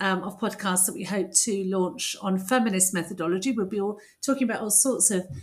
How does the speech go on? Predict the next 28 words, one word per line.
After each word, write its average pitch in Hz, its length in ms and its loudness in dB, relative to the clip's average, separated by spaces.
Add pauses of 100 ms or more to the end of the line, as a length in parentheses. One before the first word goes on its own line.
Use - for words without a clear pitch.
(280)
different, 302 640 4
uh, 208 220 6
approaches 262 500 4
to 220 100 -2
methodology, 175 640 0
but 202 180 -6
I 277 120 2
wonder 311 640 4 (380)
if 247 200 0
you 269 100 4
could 262 180 0
tell 220 240 0
us 214 340 6 (100)
a 214 60 -2
little 220 280 0
bit 202 220 -6
more 202 220 0
about 190 380 0
what 202 200 -2
it - 140 -4
means 202 480 2
to - 120 -2
you 190 280 2
to 233 140 -4
be 208 120 -2
a 196 60 -2
feminist 208 520 0
academic. 233 920 -2